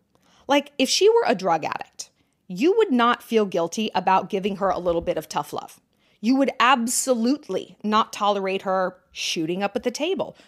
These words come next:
dragging you along to see a drug dealer, mocking your sobriety, right? You would sit her down and say this. So here's your script. "Look, I understand that you're suffering, believe me,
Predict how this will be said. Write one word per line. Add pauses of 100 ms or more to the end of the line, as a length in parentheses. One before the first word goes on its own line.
(180)
dragging
you
along
to
see
a
drug
dealer, (260)
mocking
your
sobriety, (300)
right? (480)
You
would
sit
her
down
and
say
this. (420)
So
here's
your
script. (480)
"Look, (680)
I
understand
that
you're
suffering,
believe
me,